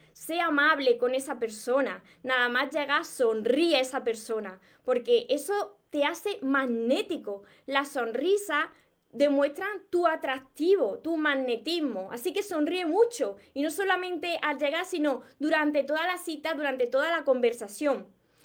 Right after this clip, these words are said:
La tercera técnica, espero que lo tengáis todo anotado porque os va a servir. De todas formas, luego me descargo los vídeos, pero si vais anotando ya se os va quedando.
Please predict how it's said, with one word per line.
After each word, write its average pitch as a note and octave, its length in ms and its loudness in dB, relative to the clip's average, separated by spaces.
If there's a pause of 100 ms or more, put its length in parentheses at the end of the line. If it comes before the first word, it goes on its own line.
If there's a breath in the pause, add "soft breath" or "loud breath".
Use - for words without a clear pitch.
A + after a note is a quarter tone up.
(180 loud breath)
La D4 200 -2
tercera D#4+ 460 -2
técnica, D#4+ 420 0
espero D#4 240 -4
que F4 80 -2
lo D#4 200 -2
tengáis B3+ 500 0
todo C#4+ 480 2
anotado B3+ 680 2
porque A#3+ 240 2
os G#3+ 120 0
va A#3 80 -2
a C#4 40 -4
servir. B3 520 -2 (380 loud breath)
De A#3 80 -2
todas C4+ 220 -2
formas, E4+ 280 -2
luego E4 200 -2
me E4+ 100 -2
descargo C#4+ 400 0
los C#4 180 0
vídeos, C#4+ 420 0 (120)
pero E4+ 420 0
si D4+ 400 -6
vais C#4 240 2
anotando D4+ 520 -2
ya D4 120 -2
se E4+ 220 -2
os A3 140 6
va C4 160 2
quedando. C4 560 -2